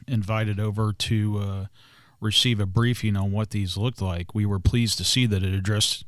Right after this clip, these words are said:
really just about every single issue we have raised over the past two years. It's important to remember the context of this, that while these, uh,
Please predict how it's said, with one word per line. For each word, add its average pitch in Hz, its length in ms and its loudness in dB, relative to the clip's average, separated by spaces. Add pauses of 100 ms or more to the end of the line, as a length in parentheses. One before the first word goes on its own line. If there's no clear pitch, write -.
really 113 420 2 (140)
just 131 200 -2
about 110 220 -2
every 113 240 -2
single 107 280 -2
issue 110 340 -4
we 110 160 -2
have 95 160 -4
raised 110 420 -2
over 95 140 -8
the 87 80 -10
past 104 340 -6
two 104 120 -6
years. 101 420 -4 (580)
It's 143 140 0
important 180 300 2
to 127 40 4
remember 131 460 4
the 104 100 -2
context 131 640 -2
of 87 140 -10
this, 82 320 -6
that 110 260 -2 (500)
while 123 240 2
these, 135 480 2
uh, 110 440 0